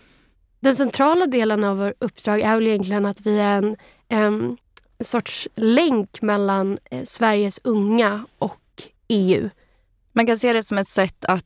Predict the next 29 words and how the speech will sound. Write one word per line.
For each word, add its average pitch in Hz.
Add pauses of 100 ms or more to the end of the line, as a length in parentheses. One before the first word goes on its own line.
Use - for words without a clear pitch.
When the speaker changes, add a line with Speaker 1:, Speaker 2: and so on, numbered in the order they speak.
(120)
Speaker 2:
säkerställa 175
att, -
eh, - (300)
unga 208
kommer 185
till -
tals 233
i 190
demokratiska 180
processer 277 (420)
och -
att, -
eh, 185 (380)
jag 233
menar 233
att 214
det 220
sker 214
ett, 190
eh, -
utbyte. - (480)
För 208
att 196
jag, 196
man 208
kan 214
ju 202
tycka -
att 190